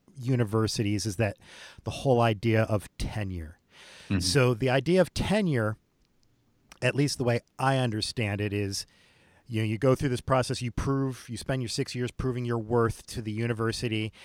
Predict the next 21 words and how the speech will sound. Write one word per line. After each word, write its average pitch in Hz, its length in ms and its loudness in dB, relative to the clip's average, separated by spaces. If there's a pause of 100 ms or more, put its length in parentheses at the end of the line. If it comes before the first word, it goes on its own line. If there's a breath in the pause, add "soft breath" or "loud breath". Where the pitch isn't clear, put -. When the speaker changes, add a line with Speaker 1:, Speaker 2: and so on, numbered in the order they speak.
(160 loud breath)
Speaker 1:
and 113 200 -4
then 117 300 0
when 117 140 -2
they 113 140 -2
tenure 214 380 -2
you, 110 180 0
that 104 120 -2
means 101 160 -4
they 110 100 -4
can't 98 280 -8
fire 170 400 2
you, 104 260 2 (220 loud breath)
which 135 240 0
now 143 240 2
means 117 400 -6
you 123 280 -2
are 117 160 4
really 117 540 0
free 113 460 -2
to - 180 -6
experiment, 98 1300 -4